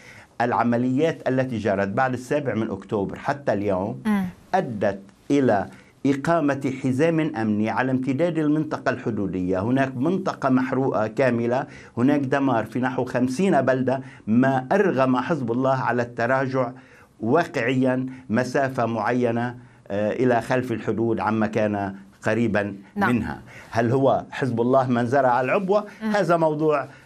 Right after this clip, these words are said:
Speaker 1: آه، الجهات العسكرية
Speaker 2: نعم.
Speaker 1: والأمنية هي
Speaker 2: طيب.
Speaker 1: التي تدير.
Speaker 2: أنت أشرت منذ قليل بأن كل طرف سيبحث بكل تأكيد عن، عن انتصار له. شنكر يقدم اقتراح، آه،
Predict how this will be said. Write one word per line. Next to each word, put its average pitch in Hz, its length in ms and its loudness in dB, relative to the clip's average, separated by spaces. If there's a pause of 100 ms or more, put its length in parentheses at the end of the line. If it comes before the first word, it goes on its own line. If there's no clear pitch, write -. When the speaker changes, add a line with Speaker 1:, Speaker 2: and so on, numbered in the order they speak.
Speaker 1:
آه، 120 300 0
الجهات 139 420 0
العسكرية 131 520 2
Speaker 2:
نعم. 120 100 2
Speaker 1:
والأمنية 120 460 0
هي 113 220 2
Speaker 2:
طيب. 104 100 2
Speaker 1:
التي 95 180 -10
تدير. - 180 -6
Speaker 2:
أنت 233 140 -2
أشرت 277 320 -2
منذ 247 200 -2
قليل 240 300 0
بأن 220 260 0
كل 254 260 -2
طرف 233 220 0
سيبحث 269 600 -2
بكل 269 320 -2
تأكيد 277 380 -4
عن، 254 340 -2 (140)
عن 240 180 0
انتصار 262 540 0
له. 180 280 0 (240)
شنكر 392 440 0 (200)
يقدم 240 600 0 (320)
اقتراح، - 800 -2
آه، 185 400 0